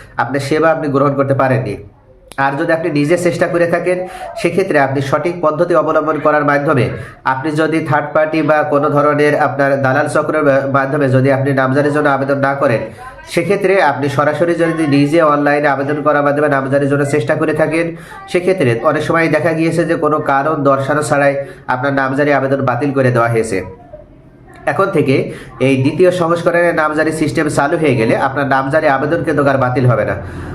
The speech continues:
অর্থাৎ আপনার যদি সঠিক একটা দলিল থাকে, আপনি যদি কোরাই সূত্রে একটি দলিল অনুযায়ী জমির মালিকানা পেয়ে থাকেন, তাহলে ওই দলিলের নামজারির জন্য আপনি আবেদন করলেই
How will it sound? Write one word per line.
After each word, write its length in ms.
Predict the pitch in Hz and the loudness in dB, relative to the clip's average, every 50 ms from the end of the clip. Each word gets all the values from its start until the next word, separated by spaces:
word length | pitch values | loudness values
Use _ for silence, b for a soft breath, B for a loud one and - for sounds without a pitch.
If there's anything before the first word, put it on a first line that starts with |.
| B B | B B
অর্থাৎ 200 | 135 135 131 123 | -2 -2 0 0
আপনার 320 | 147 143 139 - 170 170 170 | 0 0 0 0 -2 -2 0
যদি 140 | 175 175 170 | 0 0 0
সঠিক 360 | 175 131 151 147 180 175 170 | 0 0 -2 0 0 0 -2
একটা 180 | 170 165 175 | 0 0 0
দলিল 300 | 156 143 143 143 160 170 139 - | 0 2 2 2 2 2 0 0
থাকে, 320 | 165 156 165 165 165 165 - - | 0 0 0 0 0 0 0 -2
আপনি 220 | 135 139 135 160 160 | -2 -2 -2 -2 0
যদি 180 | 170 170 170 160 156 | 0 0 0 -2 0
কোরাই 240 | 165 170 175 185 | 0 0 0 0
সূত্রে 280 | 180 175 180 170 180 180 | 0 -2 -2 0 0 0
একটি 160 | 175 170 175 160 | 0 0 -2 0
দলিল 400 | 139 143 147 156 165 175 170 175 | 2 2 4 4 4 2 0 0
অনুযায়ী 420 | 170 151 156 175 165 170 165 156 | 0 2 2 2 2 2 0 0
জমির 220 | 147 151 156 151 | 0 0 0 2
মালিকানা 380 | 143 143 143 151 151 151 151 156 | 0 0 0 -2 -2 -2 -2 0
পেয়ে 220 | 156 165 175 180 | 0 2 2 2
থাকেন, 240 | 175 156 131 127 127 127 | 2 2 0 0 0 0
তাহলে 260 | 147 143 147 160 170 | 0 -2 0 0 0
ওই 240 | 165 147 151 160 156 | 0 2 0 0 2
দলিলের 420 | 143 147 147 151 160 160 170 160 | 2 2 2 2 2 0 0 0
নামজারির 480 | 143 143 143 143 143 135 151 151 156 143 | 0 0 0 0 0 0 -2 -2 0 -2
জন্য 180 | 156 160 160 160 | -2 0 0 -2
আপনি 200 | 156 127 151 147 | -2 -2 -2 -2
আবেদন 400 | 135 135 139 135 135 143 131 127 | -2 0 0 -2 -2 -4 -2 -2
করলেই 380 | 160 175 175 160 131 110 - | -2 0 0 0 -2 -2 -2